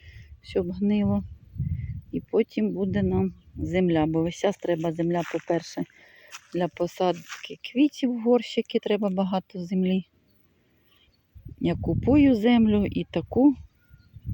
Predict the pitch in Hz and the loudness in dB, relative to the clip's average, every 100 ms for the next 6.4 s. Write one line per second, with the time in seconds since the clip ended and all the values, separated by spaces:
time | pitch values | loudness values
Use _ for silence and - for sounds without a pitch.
0 | - - - - - - _ - - - | -4 -4 -4 -8 -14 -20 _ -12 -6 -4
1 | 190 185 220 254 - 240 220 - 220 - | -2 0 0 0 -4 -4 -4 -6 -12 -10
2 | 175 175 180 175 175 156 143 - - - | -8 -6 -6 -6 -4 -4 -4 -6 -14 -12
3 | 143 151 - - - - - - - _ | -12 -12 -14 -18 -20 -20 -20 -20 -20 _
4 | - _ _ - - - - _ _ _ | -20 _ _ -20 -18 -20 -20 _ _ _
5 | _ _ - - 269 285 285 247 262 - | _ _ -20 -4 2 4 4 2 -2 0
6 | 254 - 233 | -4 -2 -2